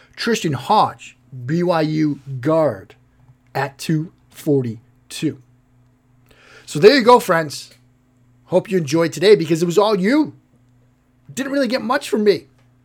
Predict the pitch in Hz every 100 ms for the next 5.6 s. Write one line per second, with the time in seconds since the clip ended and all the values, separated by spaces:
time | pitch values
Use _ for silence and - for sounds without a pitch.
0 | _ _ - 359 440 440 214 - 160 175
1 | 165 175 202 - 185 - 240 240 196 -
2 | - 330 196 131 110 95 - - _ _
3 | - 220 277 - - - - - _ _
4 | _ _ 202 202 226 294 302 262 - 277
5 | 262 - 117 - -